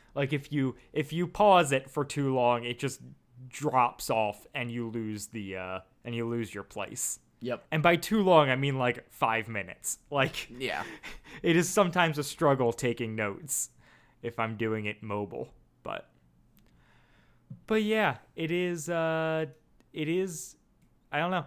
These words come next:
Speaker 1: an exciting development. And for the record, if you put in witsend dot org,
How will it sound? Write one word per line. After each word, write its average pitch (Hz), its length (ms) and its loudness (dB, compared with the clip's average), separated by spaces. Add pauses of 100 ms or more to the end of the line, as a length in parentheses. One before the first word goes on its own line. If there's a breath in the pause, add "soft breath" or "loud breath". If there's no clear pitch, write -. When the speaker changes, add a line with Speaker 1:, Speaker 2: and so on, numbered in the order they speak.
Speaker 1:
an 143 80 -6
exciting 160 380 0
development. 151 460 0
And 214 240 0
for 214 100 -2
the 208 80 2
record, 139 520 2 (120)
if 180 240 -4
you 170 120 -4
put 160 280 -2
in 135 360 -2 (120)
witsend 135 440 -4
dot 113 200 0
org, 101 340 -6